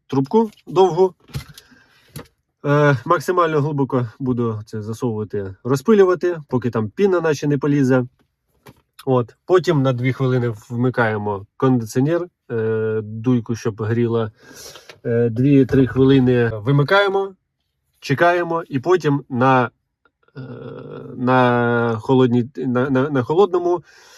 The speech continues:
е, вмикаємо, щоб п'ять хвилин просто попрацювало.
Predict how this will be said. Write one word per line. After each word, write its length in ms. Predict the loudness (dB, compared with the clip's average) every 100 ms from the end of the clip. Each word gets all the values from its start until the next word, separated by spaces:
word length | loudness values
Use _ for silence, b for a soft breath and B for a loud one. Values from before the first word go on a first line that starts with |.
| B -10
е, 100 | -6
вмикаємо, 760 | -2 0 2 2 0 0 -4 -4 -12
щоб 240 | -10 -6 -4
п'ять 280 | 0 -2 0
хвилин 360 | 0 0 -2
просто 360 | -2 -4 -2 -4
попрацювало. 760 | -4 -4 -4 -4 -4 -6 -8